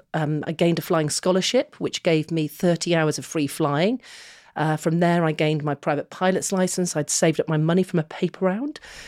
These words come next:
Can you believe it? That was a lot of papers I delivered,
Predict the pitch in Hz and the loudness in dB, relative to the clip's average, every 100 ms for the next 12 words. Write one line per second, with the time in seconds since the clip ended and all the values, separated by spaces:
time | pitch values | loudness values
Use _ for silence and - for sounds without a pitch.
0 | - - 190 175 175 180 175 160 - 196 | -6 2 2 4 2 4 2 0 -2 -2
1 | 170 165 170 202 190 196 170 156 156 202 | -2 -2 2 2 2 0 0 0 0 2
2 | 311 330 131 | 2 2 0